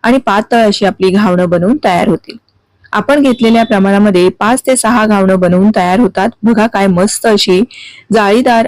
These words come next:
आणि पातळ अशी घावणं तयार झालेली आहे. अतिशय मऊ लुसलुशीत, म्हणजे वयोवृद्ध असतील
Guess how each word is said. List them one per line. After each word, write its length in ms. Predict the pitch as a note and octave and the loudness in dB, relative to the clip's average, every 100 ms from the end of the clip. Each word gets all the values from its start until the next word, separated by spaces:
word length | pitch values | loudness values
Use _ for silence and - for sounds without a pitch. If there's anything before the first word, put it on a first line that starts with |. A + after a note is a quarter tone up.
| - | -2
आणि 160 | G3+ G#3 - | -2 -2 -2
पातळ 440 | G3+ A#3 C#4 C4 | -4 -2 -2 0
अशी 200 | A3+ A3+ | 0 0
घावणं 360 | A3 G#3 F3+ A3+ | 2 2 2 0
तयार 240 | G#3+ F3+ E3+ | 0 -2 0
झालेली 320 | F3 E3 D#3+ | 0 0 0
आहे. 160 | A#3 - - _ _ _ _ | -2 -4 -10 _ _ _ _
अतिशय 500 | A3 A3 D4+ D4+ C4+ | -4 -2 0 2 2
मऊ 220 | C4 G#3+ | 2 2
लुसलुशीत, 560 | G#3+ G#3 - G3 G#3 G3+ | 2 0 -2 0 0 2
म्हणजे 320 | G3+ F#3+ F#3+ | 0 2 2
वयोवृद्ध 540 | F#3+ F3 F#3 G3+ F#3+ F#3+ | 2 2 2 2 0 -2
असतील 420 | F3 E3 E3+ E3+ | -2 -2 -2 -2